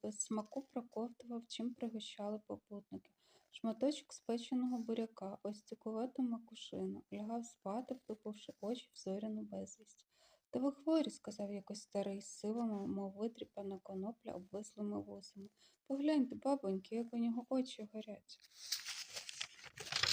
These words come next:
Одна з жінок приклала долоню до Антонового лоба, немов черінь. Звідкілясь принесли води, намочили ганчірку,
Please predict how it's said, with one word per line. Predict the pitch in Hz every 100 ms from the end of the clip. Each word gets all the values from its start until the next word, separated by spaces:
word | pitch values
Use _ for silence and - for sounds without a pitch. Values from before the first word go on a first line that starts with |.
| - - - - - - - - - - - - - _ _ _ - - - - - - - - - _ _ _ _ _ _ _ _
Одна | 214 202 208 294
з | 294
жінок | - 269 247 254 -
приклала | 240 240 226 247 247
долоню | 220 208 220 233
до | 214
Антонового | 202 196 202 208 220 226 220
лоба, | 202 202 185 -
немов | 202 208 196 226 -
черінь. | - 240 220 202 208 _ _ _ _
Звідкілясь | - 220 226 - 233 269 -
принесли | 240 226 220 233 247
води, | 240 240 214 208
намочили | 208 208 214 - 269 285
ганчірку, | 277 262 254 214 214 -